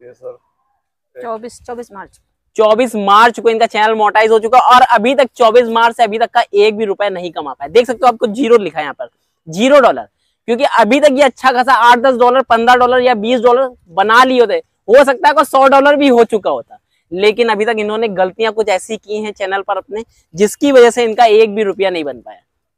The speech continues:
Speaker 3: ठीक है, तो ये वीडियो बहुत ही informative है उन लोगों के लिए जो YouTube पे काम कर रहे हैं, ठीक है, जो काम करने के साथ में उनका criteria पूरा हो गया और channel monetize कर लिया।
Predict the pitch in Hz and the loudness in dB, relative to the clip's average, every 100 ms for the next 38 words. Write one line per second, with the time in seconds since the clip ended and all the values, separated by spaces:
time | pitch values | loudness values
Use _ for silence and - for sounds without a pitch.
0 | - 208 180 - _ _ 202 220 226 226 | -8 -4 -6 -6 _ _ 0 0 2 2
1 | 254 202 202 233 254 247 233 240 233 220 | 2 2 2 2 2 -2 -2 -2 0 -2
2 | 214 240 240 240 254 262 247 254 233 247 | -2 0 0 0 4 4 4 -2 -4 -4
3 | 240 247 247 277 - 226 233 254 254 247 | -4 -6 -2 -4 0 0 0 0 -4 -4
4 | 254 277 277 - 226 208 - _ _ _ | -6 -8 -12 -8 -6 -6 -10 _ _ _
5 | 165 - 226 233 262 254 247 254 247 269 | -6 -4 0 2 2 0 0 -2 -2 0
6 | 269 - 254 254 262 285 320 294 277 247 | -4 -2 2 2 2 2 0 2 4 4
7 | 220 196 208 220 233 233 202 190 208 208 | 4 -2 -2 -6 -4 -4 -4 0 -2 -2
8 | 175 139 117 | -8 -10 -14